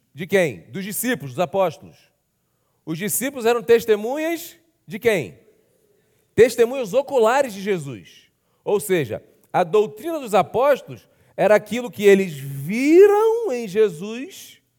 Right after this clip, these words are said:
e eles estavam multiplicando.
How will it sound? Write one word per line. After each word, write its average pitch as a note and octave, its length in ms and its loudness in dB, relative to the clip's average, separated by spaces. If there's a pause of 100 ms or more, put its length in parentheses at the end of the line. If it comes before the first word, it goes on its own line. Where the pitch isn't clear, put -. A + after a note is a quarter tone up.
(1080)
e D3+ 120 -4
eles E3 180 -6
estavam G3+ 640 -6
multiplicando. F3 1400 -12